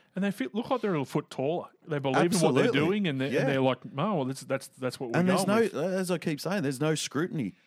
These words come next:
Speaker 2: It's
Speaker 1: Mm.
Speaker 2: the game's moved on, and everyone's cheering, and
Speaker 1: And I believe
Speaker 2: everything's
Speaker 1: each
Speaker 2: happening.
Speaker 1: game, each game averaged about an extra three minutes of ball in play.
Speaker 2: And that's amazing.
Speaker 1: And
Speaker 2: That's
Speaker 1: that's
Speaker 2: fantastic.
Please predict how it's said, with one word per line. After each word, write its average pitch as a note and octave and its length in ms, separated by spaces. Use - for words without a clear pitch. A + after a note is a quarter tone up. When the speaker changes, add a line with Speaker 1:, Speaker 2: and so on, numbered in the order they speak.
Speaker 2:
It's C#3 220
Speaker 1:
Mm. C3 120
Speaker 2:
the C#3+ 80
game's D#3 340
moved C3+ 260
on, D3+ 200
and A#2+ 100
everyone's C#3+ 380
cheering, D3+ 420
and A2+ 140
Speaker 1:
And E3 100
I F3 60
believe F3+ 320
Speaker 2:
everything's G3 160
Speaker 1:
each - 60
Speaker 2:
happening. C#3+ 380
Speaker 1:
game, D3+ 80
each D3 120
game C3 240
averaged C3 360
about B2 180
an A#2+ 80
extra B2+ 240
three C3 340
minutes B2+ 320
of A2+ 260
ball C3 480
in A#2+ 180
play. B2 280
Speaker 2:
And B2 200
that's A#2+ 200
amazing. G2+ 520
Speaker 1:
And C#3 160
Speaker 2:
That's - 240
Speaker 1:
that's A2+ 240
Speaker 2:
fantastic. - 360